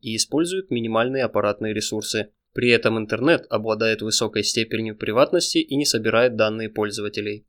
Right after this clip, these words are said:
В настоящее время приложение доступно только на территории Индии.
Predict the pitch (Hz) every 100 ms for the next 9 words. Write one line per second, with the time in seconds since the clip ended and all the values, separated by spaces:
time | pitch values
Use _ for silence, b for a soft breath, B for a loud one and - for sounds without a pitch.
0 | _ 113 117 110 120 113 107 - 107 107
1 | 170 180 - 117 113 113 113 104 107 -
2 | 127 175 180 120 143 156 131 117 107 107
3 | 110 110 104 113 107 107 107 107